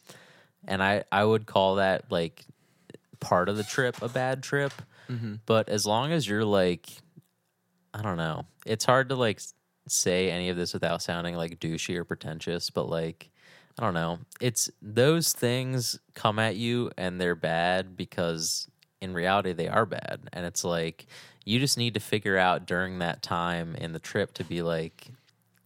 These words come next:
Speaker 1: "All right, how am I gonna fix this?
Speaker 2: Yeah.
Speaker 1: Like, what steps after this can I make to be, to, like, wrong these rights or whatever?"
Speaker 2: Yeah.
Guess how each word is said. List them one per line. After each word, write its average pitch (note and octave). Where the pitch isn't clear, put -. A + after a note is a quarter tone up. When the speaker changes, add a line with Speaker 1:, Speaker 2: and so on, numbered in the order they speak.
Speaker 1:
"All F#2+
right, G2
how G2
am F#2+
I G2
gonna E2+
fix -
this? -
Speaker 2:
Yeah. A#2+
Speaker 1:
Like, G#2+
what G#2+
steps -
after F2
this E2+
can F2+
I E2+
make E2+
to -
be, E2+
to, -
like, F2
wrong F2+
these E2
rights E2
or D#2
whatever?" -
Speaker 2:
Yeah. A#2